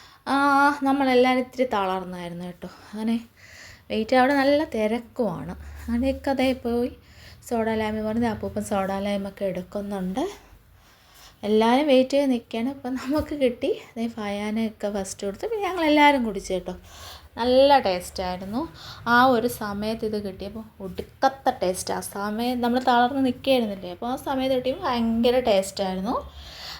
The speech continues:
അങ്ങനെ ഫയാൻ കൂട്ടൻ കുടിക്കുന്നത് മാത്രമേ ഞാൻ എടുത്തിട്ടുള്ളൂ, നമ്മളെല്ലാവരും കുടിച്ച്. അങ്ങനെ ഒരു റിലീഫായി. പിന്നെ ഞങ്ങൾ തിരിച്ച് വീട്ടിലോട്ട് പോകുന്ന ഒരു സെറ്റപ്പിൽ അവിടെ നിൽക്കുകയാണ്.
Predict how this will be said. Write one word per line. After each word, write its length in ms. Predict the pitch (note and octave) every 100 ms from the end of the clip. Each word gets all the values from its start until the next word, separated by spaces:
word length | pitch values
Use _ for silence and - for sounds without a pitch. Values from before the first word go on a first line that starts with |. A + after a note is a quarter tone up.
| -
അങ്ങനെ 280 | D#4 C#4+ C4
ഫയാൻ 560 | C4 A#3+ B3 C#4+ F#4+
കൂട്ടൻ 300 | G4+ F4 E4
കുടിക്കുന്നത് 380 | D4+ C4 C4 C4
മാത്രമേ 320 | B3+ A#3 A#3
ഞാൻ 140 | A#3+ A3
എടുത്തിട്ടുള്ളൂ, 640 | G3+ A#3+ A#3 G3 G3 F#4+ - -
നമ്മളെല്ലാവരും 600 | G#3+ G3+ F#3+ G3 G3 G3
കുടിച്ച്. 300 | F#3+ F#3 - G#4+ - - - - - - - - - E4+
അങ്ങനെ 520 | D#4 C#4 C4+ C4 C4
ഒരു 100 | A#3+
റിലീഫായി. 960 | A3+ G#3 G3+ A3 D4 - A#3 G3+ A3+ G#4
പിന്നെ 200 | F4 F4
ഞങ്ങൾ 320 | E4 C4 G#3+ G#3+ G#3
തിരിച്ച് 380 | G3 F#3+ - F#4 - - -
വീട്ടിലോട്ട് 600 | G3+ G#3 G#3+ B3+ F4 G#4
പോകുന്ന 480 | D#4 A3+ G#3 G3+ G#3
ഒരു 300 | G3 G3 A3 - -
സെറ്റപ്പിൽ 540 | G#3 - - A3+ G#3+
അവിടെ 220 | G3+ F#3 F3+
നിൽക്കുകയാണ്. 920 | F3 - - G3+ F3+ F3 C#4+ B4+ _